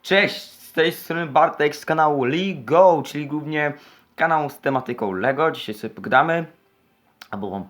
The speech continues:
pokażę bardziej, co tu mój brat młodszy wykminił, a dokładniej wykminił taki motorek. Bardzo mi się on podoba, bo został bardzo ładnie skomponowany, bardzo ładnie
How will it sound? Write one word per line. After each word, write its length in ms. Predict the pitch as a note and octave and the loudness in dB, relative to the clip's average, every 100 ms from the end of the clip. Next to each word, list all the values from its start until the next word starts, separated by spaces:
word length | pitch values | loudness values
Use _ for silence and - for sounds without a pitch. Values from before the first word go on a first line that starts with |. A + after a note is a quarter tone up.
| _ | _
pokażę 340 | F2+ A2 A#2+ | -2 -2 0
bardziej, 480 | C3 C3+ C3 E3+ F#3+ - _ _ - _ _ | 2 0 0 -8 -8 -12 _ _ -20 _ _
co 300 | _ - E3 | _ -2 -2
tu 300 | F#3 - F3 | -2 -4 -6
mój 280 | D#3 D3+ D#3+ | -6 -8 -10
brat 600 | G#2 A#2 C#3 C#3 - - _ _ _ | -4 2 4 4 -2 -20 _ _ _
młodszy 540 | A2+ C3 - - B2+ | -2 -2 -2 -6 -4
wykminił, 880 | G#2 G#2+ C#3 C#3 D3+ D#3 D#3+ F3+ F#3 - _ - - _ | -2 -2 -4 -4 -6 -4 -2 -2 -4 -10 _ -20 -20 _
a 140 | E3+ | 0
dokładniej 500 | D#3 D#3 C#3+ C#3 B2+ | 0 -2 -2 0 -2
wykminił 460 | A2+ A2+ G2+ G#2 G2 | -4 -8 -6 -6 -8
taki 340 | - G#2+ - | -6 -6 -4
motorek. 500 | A2 A2 A2 G#2+ G#2 | -6 -2 -2 -2 -4
Bardzo 540 | F#2+ F2+ A#2 D3+ E3+ F#3 | -8 0 2 2 0 -6
mi 140 | F3+ | -8
się 160 | F3 F3 | -6 -8
on 100 | F3 | -6
podoba, 440 | - E3+ E3 E3 | -8 -8 -4 -4
bo 880 | D#3+ D#3+ D#3 D#3 D3+ C#3+ C#3+ - - - | -2 -2 -2 -2 -4 -4 -6 -10 -14 -14
został 360 | F#3 F#3 F3 | -14 -8 -10
bardzo 460 | E3 D3 D#3+ E3 D#3+ | -4 0 0 0 -4
ładnie 320 | D#3+ D3+ D3 | -4 -4 -10
skomponowany, 500 | - C#3 C#3+ C#3+ C#3+ | -12 -14 -6 -4 -2
bardzo 300 | C#3 C3+ C3+ | -2 -2 -4
ładnie 320 | B2+ C3 C3 | -8 -8 -10